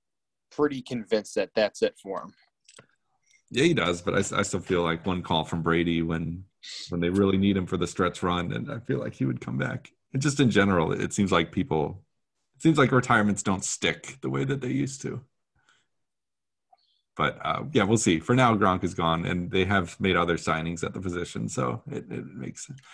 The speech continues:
Speaker 2: you're right, it does seem final for now. We'll see. Another guy talking possible retirement was Aaron Donald after the Rams Super Bowl win. Um, he didn't do it, though, and instead he rejoins the Rams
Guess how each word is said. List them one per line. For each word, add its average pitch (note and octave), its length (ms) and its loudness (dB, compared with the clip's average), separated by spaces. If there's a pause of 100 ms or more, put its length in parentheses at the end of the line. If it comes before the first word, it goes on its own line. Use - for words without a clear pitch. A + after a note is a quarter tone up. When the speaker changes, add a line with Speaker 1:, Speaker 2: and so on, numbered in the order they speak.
(540)
Speaker 2:
you're F#2+ 100 4
right, D#2 220 2
it E2+ 80 -2
does F#2+ 160 2
seem D#2+ 160 -2
final - 260 -2
for - 120 -8
now. - 180 -10
We'll - 120 -6
see. - 240 -8 (1200)
Another C#3 240 4
guy G#2 160 4
talking G#2 520 -2
possible F#2+ 480 -6
retirement F2 480 -2
was F2 120 -6
Aaron F#2+ 220 -2
Donald F#2 460 -4
after E2+ 260 -8
the F2 100 -2
Rams F#2 320 -2
Super G2+ 260 -4
Bowl F2 240 0
win. F2+ 320 -4 (1400)
Um, D#2 300 0
he F2+ 80 0
didn't A#2 200 6
do C3+ 120 8
it, G2 100 6
though, E2 180 4
and F#2+ 100 0
instead F#2+ 420 2
he G2 220 2
rejoins F#2+ 460 2
the F#2 100 0
Rams F2 520 -2